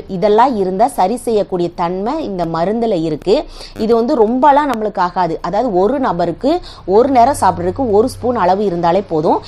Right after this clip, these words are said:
இப்ப அந்த குழம்பு எப்படி செய்யலாங்கிறதையும் நான் காமிக்கிறேன் பாருங்க. நான் இன்னைக்கு நாலு பேருக்கு செய்றேன். ஒரு ரெண்டு பத்து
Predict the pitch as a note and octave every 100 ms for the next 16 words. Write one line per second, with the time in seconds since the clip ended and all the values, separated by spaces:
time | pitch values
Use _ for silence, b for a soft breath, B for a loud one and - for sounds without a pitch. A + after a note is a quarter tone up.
0 | B A#3+ A#3 A#3+ A3 G3+ G3 B3 C4 F#3
1 | - A3+ - F#3 G3 G3+ F3 E3+ A#3+ E3+
2 | F#3 F3 G3+ G#3 F#3+ D#3+ E3 D#3+ G3 E4
3 | B B G3 G3+ F#3 F3 F#3 C4 D4 F3+
4 | F#3+ G3 C4+ - D#3+ D#3+ D4 B B F#3
5 | F3 G3 B3 C4+ - G#3